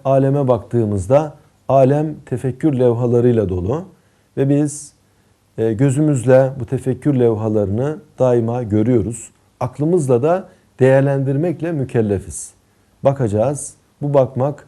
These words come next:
bizi ilahi sanata, hayranlığa götürecek. İlahi sanat karşısında hayret içinde ve hayranlıkla dop dolu olacağız. E, ve bu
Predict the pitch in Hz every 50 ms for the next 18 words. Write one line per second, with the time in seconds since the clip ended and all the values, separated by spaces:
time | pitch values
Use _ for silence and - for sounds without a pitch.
0 | _ _ _ _ - 120 113 113 139 139 139 135 135 120 123 120 123 139 147 127
1 | - 131 123 123 123 123 117 - 127 123 120 120 110 117 - - _ _ _ _
2 | _ _ - 127 127 131 135 135 135 135 139 139 143 135 131 113 - - 107 110
3 | 95 - 92 95 90 80 110 143 147 - - _ _ _ _ _ - 123 120 127
4 | 127 135 139 131 - 127 120 135 135 131 135 - 120 110 104 92 - - 107 104
5 | 117 135 151 160 - - _ _ _ _ _ _ _ - - 123 127 135 151 139
6 | 135 131 - - 139 139 135 143 147 147 147 147 147 - _ _ _ _ _ -
7 | 127 131 135 131 127 - - _ - - 127 127 131 131 127 135 143 143 135 -
8 | 131 127 123 120 113 - - _ - 123 147 147 147 - 120 107 101 98 90 92
9 | 90 80 110 147 160 147 - - _ _ _ _ _ _ _ _ _ _ _ -
10 | 131 117 117 143 151 156 156 156 151 151 165 170 185 196 190 190